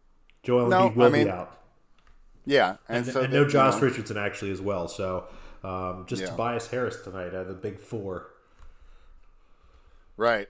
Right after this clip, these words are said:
Speaker 2: Uh, no, I think the number's about right. If I were to approach this from a betting perspective and, uh, tell me what you think,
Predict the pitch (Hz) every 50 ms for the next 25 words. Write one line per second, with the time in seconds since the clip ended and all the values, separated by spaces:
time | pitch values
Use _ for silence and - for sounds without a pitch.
0 | - - - 101 101 104 104 104 98 98 101 101 98 101 104 107 107 107 135 151
1 | 135 110 - - 101 107 120 139 139 127 120 120 120 135 135 120 107 113 104 113
2 | 113 110 104 104 107 113 117 110 - - - _ - - - - 107 - - 117
3 | 135 165 190 196 - - 151 156 147 - 151 - - 143 131 120 113 110 117 120
4 | 123 120 107 - 98 - - 104 95 92 - - 101 98 95 98 92 95 95 95
5 | 95 98 90 98 98 95 92 90 90 87 _ _ _ _ _ _ - - _ -
6 | - 131 131 135 143 135 127 120 120 110 - - 120 117 - - 110 95 90 98
7 | 92 _ -